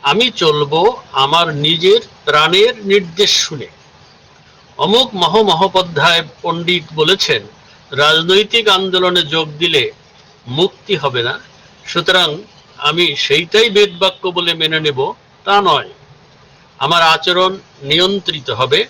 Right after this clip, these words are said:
আমার আত্মার কুণ্ঠাহীন আনন্দের মুখ চেয়ে সর্বত্র যে লজ্জাহীন স্বাধীনতা,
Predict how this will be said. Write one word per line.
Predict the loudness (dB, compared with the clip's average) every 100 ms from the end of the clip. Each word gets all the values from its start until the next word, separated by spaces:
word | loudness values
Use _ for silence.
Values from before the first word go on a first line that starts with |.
| -10 -20 -20 -20 -10
আমার | -4 -2 0
আত্মার | 0 -2 0 2 2
কুণ্ঠাহীন | 0 0 0 0 0 2 2
আনন্দের | 4 2 2 -2 0 0 0
মুখ | -6 -8 -6
চেয়ে | -4 -4 -6 -18 -20 -20 -20 _ -14
সর্বত্র | -2 -2 0 -2 -4 -6 -2
যে | 0 0 0 -8 -20 -6
লজ্জাহীন | -2 0 -2 -2 0 0 -2 -4 -4
স্বাধীনতা, | -8 -2 0 0 0 -2 0 -2 -2